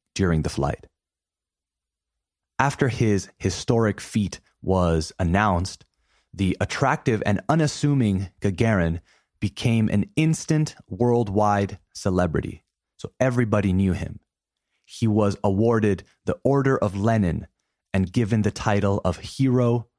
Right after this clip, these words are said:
of the Soviet Union. Then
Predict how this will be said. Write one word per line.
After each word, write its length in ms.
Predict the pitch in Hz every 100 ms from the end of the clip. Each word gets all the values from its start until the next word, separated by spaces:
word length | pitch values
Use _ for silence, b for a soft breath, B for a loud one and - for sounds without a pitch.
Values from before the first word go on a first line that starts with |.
| _
of 140 | 95 85
the 100 | 90
Soviet 600 | - 101 101 101 101 -
Union. 500 | 87 90 76 - - _ _ _ _ _ _ _ _ _ _ _ _ -
Then 240 | 110 113